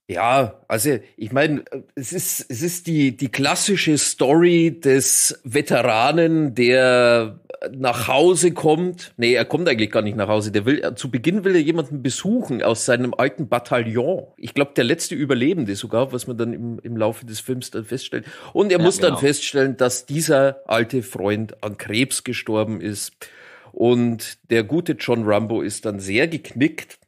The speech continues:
Speaker 1: und streunt herum durch das Städtchen Hope. Und der Sheriff sieht ihn und denkt sich, „Hu, der Kerl sieht nach Ärger aus. Das ist ein Landstreicher, den will ich nicht in meiner Stadt haben.“ Und verweist ihn mehr oder weniger aus der Stadt.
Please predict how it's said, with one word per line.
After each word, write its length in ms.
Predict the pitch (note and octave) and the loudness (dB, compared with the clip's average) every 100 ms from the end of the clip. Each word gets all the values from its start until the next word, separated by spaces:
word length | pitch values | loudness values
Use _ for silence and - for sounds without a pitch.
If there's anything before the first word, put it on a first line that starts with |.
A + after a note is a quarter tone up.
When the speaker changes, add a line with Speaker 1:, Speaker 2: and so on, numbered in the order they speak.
| _ - | _ -4
Speaker 1:
und 580 | A2+ A2+ A2 G#2 - - | 0 0 -2 -6 -12 -10
streunt 760 | - - - F#2 B2+ G#3 G#3 | -6 -6 -6 -2 0 0 0
herum 640 | D#3+ C#3+ A#2+ A2+ A2+ A#2 - | 2 2 2 0 -2 -6 -4
durch 220 | C3+ D#3 | -2 -2
das 240 | - A#2+ - | -2 -4 -4
Städtchen 720 | - A2+ A2 - C3 G#2+ A2 | -4 -4 -4 -6 -6 -6 -2
Hope. 420 | A#2 C#3+ - - _ _ _ _ | 2 2 2 -16 _ _ _ _
Und 300 | - F3+ F3+ | 0 0 0
der 120 | A#2+ | -2
Sheriff 840 | A2 - D3 F#3 G3+ G3 - - _ | 0 0 0 2 2 0 -12 -16 _
sieht 440 | - - A#2+ D3 | -12 -8 -4 -6
ihn 460 | - C3+ C3+ C3+ D#3+ | -4 -4 -4 -6 -12
und 340 | _ G#2+ G#2+ A2+ | _ -4 -2 -2
denkt 220 | A#2 - | -2 -4
sich, 240 | B2 - | -10 -2
„Hu, 440 | D#3+ A3+ A#3+ A#3+ A#3+ _ - | 2 2 2 -4 -10 _ -2
der 120 | A#2+ | -2
Kerl 260 | B2 C#3+ C#3 | 0 2 2
sieht 220 | C3+ B2+ | 0 -2
nach 160 | A#2+ - | -2 -2
Ärger 420 | A2+ A#2 C3+ G#2+ | 0 2 2 2
aus. 400 | A#2+ B2+ - - _ - | 2 0 -4 -16 _ -10
Das 140 | A2 | -8
ist 60 | A2+ | -4
ein 60 | A2 | 0
Landstreicher, 640 | A2+ C3 - B2+ A#2+ A#2+ | 0 -2 -4 -2 -2 -2
den 180 | A2 G#2 | -6 -6
will 120 | A#2 | -6
ich 80 | B2 | -4
nicht 100 | A2+ | -6
in 60 | G#2+ | -4
meiner 220 | G2+ F#2+ | -6 -6
Stadt 280 | - G#2 - | -4 -4 -4
haben.“ 240 | - D4+ _ _ - | -6 -8 _ _ -6
Und 140 | A#2+ | -4
verweist 600 | - A#2 A2+ D3 E3+ - | 0 0 2 2 0 -4
ihn 140 | B2+ C3+ | -4 2
mehr 180 | C3 C3+ | 2 4
oder 160 | C3 | 2
weniger 320 | C3 C3 B2 A2 | 0 2 2 2
aus 200 | A#2 - | -2 -4
der 120 | A2 | -6
Stadt. 440 | - D3 - - | 0 -2 -2 -20